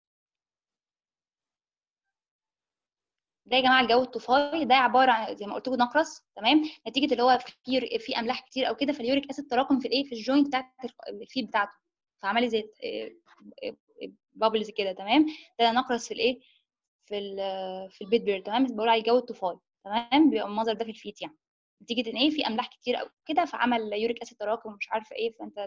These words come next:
ظبط الموضوع ده، وده تش-، ده تشوف تشخيص، تمام؟ إيه، في حاجة اسمها يا جماعة قبل ما نشوف ديت، اه، اللي هي الاكيوميليشن بتاع الفات، نتيجة تبقى المنظر ده كده، ده مش ورم ولا حاجة، ده عبارة عن دهون كتير فاتراكمت.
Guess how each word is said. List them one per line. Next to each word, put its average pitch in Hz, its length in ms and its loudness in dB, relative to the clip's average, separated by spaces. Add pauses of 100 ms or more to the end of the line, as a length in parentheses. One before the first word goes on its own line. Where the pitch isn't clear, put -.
ظبط 208 240 -14
الموضوع 196 440 -16
ده، - 120 -18 (340)
وده 208 140 -4
تش-، - 260 -12 (100)
ده - 140 -10 (140)
تشوف 196 140 -16
تشخيص، - 480 -18 (480)
تمام؟ 233 380 -2 (1080)
إيه، 254 400 8
في 240 140 -4
حاجة 302 200 2
اسمها 294 260 6
يا 277 60 4
جماعة 262 320 4
قبل 240 160 -4
ما 254 40 -2 (120)
نشوف 240 220 -10
ديت، 269 200 2 (280)
اه، 202 200 -2
اللي 214 120 -6
هي 269 200 4
الاكيوميليشن 254 540 -2
بتاع 247 140 2
الفات، 214 440 -2
نتيجة 240 360 -8 (140)
تبقى 208 160 -2
المنظر 226 360 2
ده 226 100 0
كده، 226 320 0
ده 247 60 0
مش 240 140 -4
ورم 226 180 4
ولا 202 80 -6
حاجة، - 160 -2
ده 226 100 4
عبارة 247 180 6
عن 240 140 4
دهون 220 440 2
كتير 277 180 0
فاتراكمت. 277 460 6